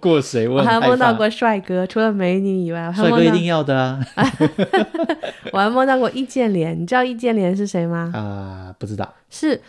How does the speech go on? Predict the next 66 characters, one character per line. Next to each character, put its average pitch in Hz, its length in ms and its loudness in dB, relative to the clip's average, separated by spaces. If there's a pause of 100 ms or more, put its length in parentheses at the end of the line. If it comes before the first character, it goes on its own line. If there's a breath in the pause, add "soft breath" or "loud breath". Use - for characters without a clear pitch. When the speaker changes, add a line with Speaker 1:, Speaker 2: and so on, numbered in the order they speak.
(200 soft breath)
Speaker 2:
哎， 294 120 0
我 294 80 2
其 - 160 -6
实 208 60 2
不 214 140 -4
知， 226 200 -2 (160)
不 - 80 -8
记 214 180 -2
得 196 100 0
他 208 100 0
到 214 100 -6
底 202 160 -4
是 180 160 -10
不 185 120 -10
是 196 100 -4
台 165 240 -10
湾 160 260 -6
的 165 120 -12
还 143 120 -12
是 - 60 -12
大 - 200 -12
陆 - 220 -10
的， - 180 -16 (120)
他 220 100 -6
就 220 140 2
是 220 100 0
一 196 60 -2
个 196 80 0
篮 175 180 0
球 170 220 -4
明 165 240 -4
星， 208 320 -6 (320)
就 214 80 -4
不 202 140 -4
是 277 80 -2
现 285 260 -2
在， 208 180 0
就 180 60 0
是， 185 180 -2 (140 loud breath)
Speaker 1:
我 120 160 0
如 143 80 2
果 175 120 2
没 170 100 2
听 147 120 4
过， 160 100 2
Speaker 2:
是 151 60 4
我 139 140 2
Speaker 1:
可 123 140 -8
能 107 120 -4
应 117 140 -2
该 120 180 0
不 110 220 -8
是 104 160 -10
台 98 220 -12
湾 101 160 -8
的 101 60 -10
人。 101 100 -12
Speaker 2:
他 359 80 0
有 330 100 4
可 311 160 0
能 220 160 2
是 233 140 -6
台 190 200 0
湾 175 180 0
的， 170 100 -2
哎， - 180 -8